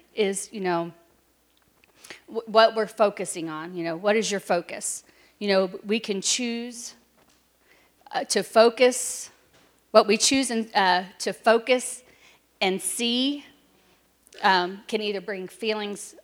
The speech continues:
of joy or feelings of despair. So we have to choose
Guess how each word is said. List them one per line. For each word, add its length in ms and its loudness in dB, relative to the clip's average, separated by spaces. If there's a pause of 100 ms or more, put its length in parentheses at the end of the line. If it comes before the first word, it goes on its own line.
of 260 2 (420)
joy 480 4 (480)
or 140 2
feelings 480 -2
of 200 -8
despair. 760 -4 (340)
So 160 -4
we 140 -4
have 320 0
to 80 -6
choose 720 -6